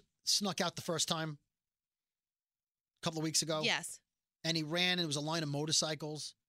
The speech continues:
Speaker 1: and he couldn't get any of them started?
Speaker 2: Yeah, and then they all surrounded him.
Speaker 1: Here's what I think. Prediction time.
Speaker 2: Okay.
Speaker 1: The key is for his motorcycle.
Speaker 2: Okay.
Speaker 1: Because he, what else would it be a key for that he'd recognize the key?
Speaker 2: Exactly. If
Speaker 1: Right?
Speaker 2: it's not a key he recognizes, he's not gonna know what the hell it's
Speaker 1: Right.
Speaker 2: for.
Speaker 1: Gotta be for his motorcycle.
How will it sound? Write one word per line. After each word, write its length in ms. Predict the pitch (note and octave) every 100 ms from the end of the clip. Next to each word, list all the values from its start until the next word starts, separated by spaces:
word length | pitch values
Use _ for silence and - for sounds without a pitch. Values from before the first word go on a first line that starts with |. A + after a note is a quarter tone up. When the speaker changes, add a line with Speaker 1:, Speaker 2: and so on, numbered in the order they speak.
| _ _
Speaker 1:
and 80 | -
he 60 | C#3
couldn't 220 | - E3
get 100 | D#3+
any 100 | D#3+
of 40 |
them 100 | D#3
started? 480 | D3 - C#3 C#3+ D3 - -
Speaker 2:
Yeah, 240 | F#3 F3+
and 80 | E3+
then 100 | F#3
they 100 | F#3+
all 100 | E3+
surrounded 480 | - F3 D#3 D3+ D3+
him. 160 | D#3 D#3
Speaker 1:
Here's 240 | - G3+ G3
what 100 | F#3+
I 80 | E3
think. 240 | C3+ G2+ - _ _ _ _ _ _ _
Prediction 360 | - E3+ - C3
time. 140 | A2 F2+ _ _ _ _ _
Speaker 2:
Okay. 240 | F#3 D#3 - _ _
Speaker 1:
The 60 | D#3+
key 380 | - - C#4+ G#3
is 120 | -
for 80 | D#3+
his 300 | - G#3 F3
motorcycle. 520 | D#3 C#3+ - G2+ - _ _ _
Speaker 2:
Okay. 340 | G3 G3+ E3 F#3
Speaker 1:
Because 240 | F3 F3+
he, 240 | - A3 A#3 -
what 260 | E3 F3 A#3+
else 240 | G#3+ G#3 - _
would 140 | F3+
it 80 | F3+
be 100 | D#3+
a 40 | E3
key 240 | - A3
for 260 | F3+ D3+ D3
that 60 |
he'd 160 | D#3 D#3+
recognize 460 | E3+ - E3+ D3 B2
the 60 |
key? 280 | C#3 A#2 F2 _ _
Speaker 2:
Exactly. 600 | A3+ G3 G#3 E3+ D3 C#3+
If 100 | F3
Speaker 1:
Right? 100 | D#3
Speaker 2:
it's 60 | C4
not 120 | C#4
a 40 | C4+
key 180 | -
he 60 | B3+
recognizes, 540 | A#3 A3 G#3 F#3+ F#3+ F#3
he's 40 |
not 80 | G3
gonna 120 | F#3 F#3+
know 20 |
what 120 | F3+
the 60 | E3+
hell 160 | F#3 C#3+
it's 140 | -
Speaker 1:
Right. 240 | F3 D#3
Speaker 2:
for. 60 | B2
Speaker 1:
Gotta 220 | F#3 G3
be 100 | G#3
for 100 | F#3
his 140 | F#3+ E3
motorcycle. 540 | D#3 C#3 A2+ G2+ -